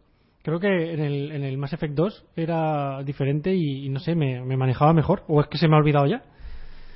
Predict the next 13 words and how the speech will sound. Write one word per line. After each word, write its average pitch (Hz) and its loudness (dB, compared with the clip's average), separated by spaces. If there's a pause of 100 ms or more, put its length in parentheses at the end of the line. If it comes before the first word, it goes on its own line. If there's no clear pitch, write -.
(220)
Pero 151 4
me 147 -2
está 156 -6
costando 190 -4
un 190 -6
poquito. 151 -8 (380)
Pero 156 2
bueno, 156 2 (320)
tampoco 160 -2
es 143 -6
una 135 -4
cosa 127 -10
grave. 139 -8